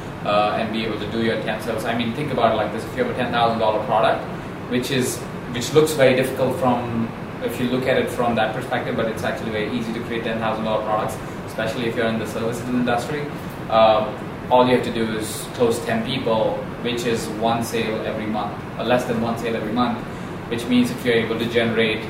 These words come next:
a thousand interested leads, you have to close one point zero one percent, uh, to be able to actually create those number of sales, and that's a hundred thousand dollar business right there. Um, you could,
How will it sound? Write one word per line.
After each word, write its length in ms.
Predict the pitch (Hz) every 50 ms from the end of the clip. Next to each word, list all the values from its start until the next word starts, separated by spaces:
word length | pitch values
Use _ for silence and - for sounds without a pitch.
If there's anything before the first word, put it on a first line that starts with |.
| - - - - - - - - - - -
a 100 | - -
thousand 400 | - 127 135 135 135 127 123 123
interested 560 | 123 113 - - 127 117 113 - - - -
leads, 580 | 117 127 127 120 113 113 - - - - - -
you 140 | 113 113 113
have 160 | 110 110 110
to 80 | - -
close 340 | - - 113 107 107 107 104
one 340 | 104 104 107 113 120 120 117
point 240 | 120 117 113 113 104
zero 180 | 110 104 107
one 160 | 110 110 107 -
percent, 420 | - - - - 107 107 113 123 120 - - - - - - - - -
uh, 240 | 110 110 110 110 -
to 60 | -
be 280 | 110 107 113 113 113 110
able 240 | 110 107 110 104 107
to 160 | 107 110 101
actually 520 | 98 101 98 - - 107 104 104 101 101 - - - - - -
create 420 | 120 113 113 113 107 107 104 101 - - - - - 120
those 180 | 110 104 104
number 220 | 107 104 101 101 101
of 100 | 98 95
sales, 280 | - - 147 - - -
and 140 | 113 123 127
that's 160 | 143 139 -
a 120 | 120 113 107
hundred 260 | 120 117 117 110 98
thousand 300 | 101 104 104 104 104 104
dollar 160 | 101 92 - -
business 300 | - 110 110 - - -
right 240 | - 101 101 101 107
there. 360 | 113 120 123 113 113 - - - - - - - - - - - -
Um, 540 | 110 110 110 107 107 107 107 110 107 104 101 - - - - - - - - - - - -
you 120 | 127 143 -
could, 220 | - 160 -